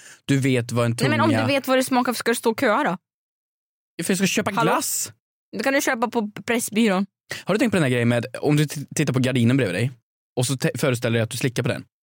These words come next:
Speaker 1: då
Speaker 2: Mm.
Speaker 1: vet du ungefär hur det skulle kännas. Är du med?
Speaker 2: Mm,
Speaker 1: Trots
Speaker 2: ja.
Speaker 1: att du aldrig har smakat
Speaker 2: Mm.
Speaker 1: gardin. Om du föreställer dig att
Speaker 2: Får jag
Speaker 1: slicka
Speaker 2: testa?
Speaker 1: på toalettringen.
Speaker 2: Ska jag testa?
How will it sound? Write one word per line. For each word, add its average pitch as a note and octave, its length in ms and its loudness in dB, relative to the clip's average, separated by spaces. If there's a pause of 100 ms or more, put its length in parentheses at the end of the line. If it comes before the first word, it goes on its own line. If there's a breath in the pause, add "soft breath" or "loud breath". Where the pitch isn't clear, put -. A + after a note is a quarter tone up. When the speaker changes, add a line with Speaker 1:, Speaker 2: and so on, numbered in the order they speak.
(140)
Speaker 1:
då C#3+ 60 2
Speaker 2:
Mm. C#3+ 80 2
Speaker 1:
vet C3+ 180 2
du D3+ 80 2
ungefär C3+ 280 2
hur G#2+ 60 0
det G#2 120 2
skulle A2 140 -2
kännas. A#2+ 400 -2 (1300)
Är - 40 2
du C3 60 4
med? G#3 100 2
Speaker 2:
Mm, C#4+ 140 0 (100)
Speaker 1:
Trots G#3+ 260 0
Speaker 2:
ja. - 20 4
Speaker 1:
att D3+ 60 0
du - 100 0
aldrig D3+ 420 2
har C3+ 60 2
smakat A#2+ 280 -2
Speaker 2:
Mm. D#3 100 0
Speaker 1:
gardin. - 260 0 (380 loud breath)
Om D3+ 180 0
du D#3+ 60 2
föreställer D3 540 2
dig C#3+ 100 2
att C3+ 80 0
Speaker 2:
Får - 20 -2
jag - 60 0
Speaker 1:
slicka D3 160 2
Speaker 2:
testa? B2+ 180 2
Speaker 1:
på C#3+ 60 2
toalettringen. C3 600 2
Speaker 2:
Ska - 80 -8
jag B3 60 -14
testa? - 320 -4